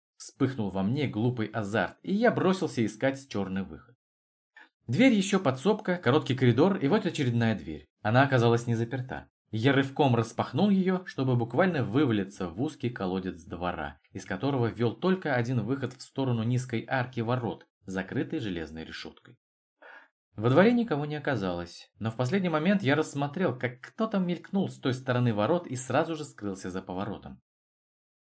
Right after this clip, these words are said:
Не мешкая, я бросился вслед и уже перед воротами почувствовал, как говорится, спиной, что мне грозит опасность, и оглянулся.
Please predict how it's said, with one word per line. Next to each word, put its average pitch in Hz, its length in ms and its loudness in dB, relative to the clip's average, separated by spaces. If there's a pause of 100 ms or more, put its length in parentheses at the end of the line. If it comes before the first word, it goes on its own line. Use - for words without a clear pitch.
(340)
Не 120 180 2
мешкая, 139 400 0
я 190 140 0
бросился 156 420 -2
вслед 104 480 -2 (300)
и 120 80 2
уже 127 200 6
перед 127 220 2
воротами 160 460 2
почувствовал, 170 680 -4
как 147 220 -2
говорится, 127 400 0
спиной, 143 540 0
что - 180 -6
мне 101 280 0
грозит 120 320 -2
опасность, - 720 -4
и 123 100 -4
оглянулся. 117 720 -2